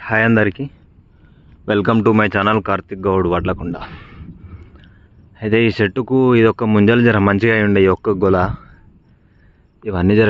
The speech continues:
లేతనే ఉన్నాయి కానీ, అయితే పొద్దుగాల కాయలు పడేసిన. జర వెదర్ రిపోర్ట్లా ఇవాళ రేపట్ల జర వెదర్ అంతా చల్ల చల్లగా ఉండి వర్షాలు పడే అవకాశం ఉందని ఉండే.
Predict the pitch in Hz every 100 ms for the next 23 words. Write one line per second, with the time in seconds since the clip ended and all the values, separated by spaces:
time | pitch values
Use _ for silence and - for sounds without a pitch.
0 | 95 95 110 104 107 104 98 117 143 -
1 | - _ _ _ _ _ - - _ _
2 | _ _ _ - - - - - 104 107
3 | 101 101 113 120 113 113 104 101 107 104
4 | 92 - 95 - - _ _ - - 1077
5 | 1077 - - - - - - - - 120
6 | 107 101 101 104 110 113 113 110 131 135
7 | 143 143 120 - _ _ _ _ - -
8 | _ - _ _ _ _ _ _ - -
9 | _ - 110 107 110 110 107 98 104 110
10 | 107 104 98 98 101 98 101 101 95 92
11 | 95 95 95 98 98 92 - 92 95 92
12 | 87 90 87 90 90 87 87 87 90